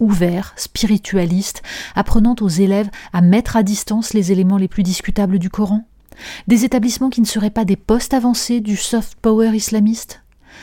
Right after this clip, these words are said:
Les faire exister serait une avancée pour l'intégration pleine et entière de l'islam dans la République. En attendant, l'affaire du lycée Averroès risque de renforcer la posture victimaire par laquelle les islamistes gagnent à leur cause un nombre croissant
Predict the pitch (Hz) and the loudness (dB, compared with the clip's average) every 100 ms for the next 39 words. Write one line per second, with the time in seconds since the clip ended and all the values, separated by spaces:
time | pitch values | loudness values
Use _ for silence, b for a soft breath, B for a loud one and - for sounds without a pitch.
0 | B B 220 - - 269 247 175 180 - | B B 0 2 0 2 2 2 0 -2
1 | - 156 - - 220 233 214 190 185 165 | -6 -8 -8 -4 -2 -2 2 2 2 0
2 | 180 - 202 - 180 165 185 165 165 - | -2 -2 -4 -2 -2 -2 -2 -2 -4 -2
3 | 185 - 208 220 214 185 180 - 190 185 | -4 0 0 2 0 0 0 -2 -4 -2
4 | 156 147 - 185 185 170 143 127 - 151 | -2 -4 -4 -2 0 0 -2 -4 -4 -4
5 | 143 139 - - B B B B - 180 | -4 -6 -10 -18 B B B B 0 4
6 | 175 175 165 160 196 - b b - 202 | 4 2 2 0 -2 -10 b b -2 0
7 | 247 240 214 214 - 202 185 180 196 220 | 2 2 2 2 0 -2 0 0 -2 -4
8 | - 226 226 - 196 190 220 254 - - | -4 -2 -2 0 0 2 0 2 0 0
9 | - 185 165 - 170 - 170 196 - - | -2 -2 -2 -4 -4 -4 -4 -4 -6 0
10 | 196 196 - 170 175 175 190 180 180 220 | 2 2 -4 -4 -4 -2 0 2 2 0
11 | - 196 202 - 202 143 208 220 196 - | 0 2 2 0 -2 0 0 2 0 0
12 | 170 165 - 185 165 170 175 175 175 - | -2 -4 -4 -4 -2 0 0 0 -2 -4
13 | - 185 - 170 147 | -2 -2 -2 -6 -6